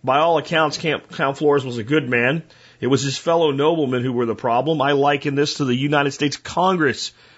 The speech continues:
Every member of Congress is like a minor, minor prince nowadays. And when one of the princelings decide to act on behalf of the people rather than behalf of the Congress,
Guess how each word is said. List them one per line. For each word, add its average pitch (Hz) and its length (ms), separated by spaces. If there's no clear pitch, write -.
Every 127 180
member 139 240
of 135 120
Congress 151 400
is 120 120
like 131 140
a 120 60
minor, 143 420
minor 143 320
prince 170 340
nowadays. 127 580
And 120 140
when 123 160
one 214 140
of 220 100
the 151 80
princelings 156 640
decide 151 400
to 139 80
act 165 280
on 135 100
behalf 147 300
of 120 60
the 110 60
people 156 300
rather 143 160
than 127 100
behalf 139 320
of 117 60
the 110 60
Congress, 156 560